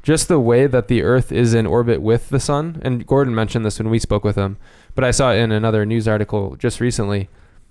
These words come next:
Because of the way that we're oriented specifically, obviously the moon, the sun, Earth, all in perfect alignment, but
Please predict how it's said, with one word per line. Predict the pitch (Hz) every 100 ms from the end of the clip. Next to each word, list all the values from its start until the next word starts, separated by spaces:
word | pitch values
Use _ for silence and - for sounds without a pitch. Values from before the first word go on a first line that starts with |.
| _ _
Because | 127 - 143 147
of | 143
the | 127
way | 123 120
that | 117 73
we're | 123 120
oriented | 98 117 113 113 104
specifically, | - 147 - 156 127 - 92 92
obviously | 120 123 117 120
the | 113
moon, | 110 127 127 131 135 -
the | 117
sun, | - 127 123
Earth, | 110 123 98
all | 113
in | 120
perfect | 127 120 110
alignment, | 107 123 143 139 - _ - -
but | 117 -